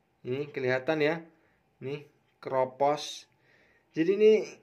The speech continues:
kondisi yang tidak layak jual sih sebenarnya. Dan ini kalau aku pencet-pencet gini,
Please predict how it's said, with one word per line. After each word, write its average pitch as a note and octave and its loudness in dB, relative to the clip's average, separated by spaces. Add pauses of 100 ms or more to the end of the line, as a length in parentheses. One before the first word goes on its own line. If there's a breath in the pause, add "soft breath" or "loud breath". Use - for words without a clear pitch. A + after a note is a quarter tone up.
(260)
kondisi E3+ 2
yang F#3+ 4
tidak D#3+ 2
layak D3+ 2
jual D3 2
sih D#3+ -6
sebenarnya. C#3+ -4
Dan C#3 -4
ini G3 -4
kalau F3 0
aku D#3 -6
pencet-pencet D3+ -2
gini, E3+ -4